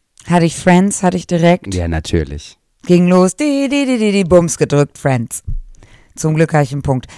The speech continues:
Speaker 1: Alf hatte ich falsch, war ich ein bisschen traurig. Dann kam noch Baywatch. Bei Sex and the City war ich nicht schnell genug. Waren viele alte Sachen dabei.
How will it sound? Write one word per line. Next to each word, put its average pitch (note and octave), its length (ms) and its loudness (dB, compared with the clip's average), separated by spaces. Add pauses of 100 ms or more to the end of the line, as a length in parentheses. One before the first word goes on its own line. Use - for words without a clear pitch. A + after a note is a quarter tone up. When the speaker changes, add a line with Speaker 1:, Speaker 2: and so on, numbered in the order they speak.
(140)
Speaker 1:
Alf F3 340 2
hatte E3+ 140 -2
ich D3 140 -12
falsch, D#3+ 500 -2
war E3+ 120 -4
ich D3 80 -6
ein E3 60 -6
bisschen D3+ 260 -8
traurig. D3+ 720 -4 (840)
Dann F3 280 0
kam F3 220 0
noch E3+ 180 0
Baywatch. F3 1040 -2 (560)
Bei E3 140 -2
Sex F#3+ 320 -2
and F3 200 0
the F3 60 0
City F3+ 340 -4
war E3+ 120 2
ich D3+ 100 -4
nicht D#3+ 200 -6
schnell E3 280 0
genug. B3 560 -2
Waren F3 180 -4
viele A3+ 360 -6
alte E3+ 300 -4
Sachen B2 280 -6
dabei. B2+ 540 -6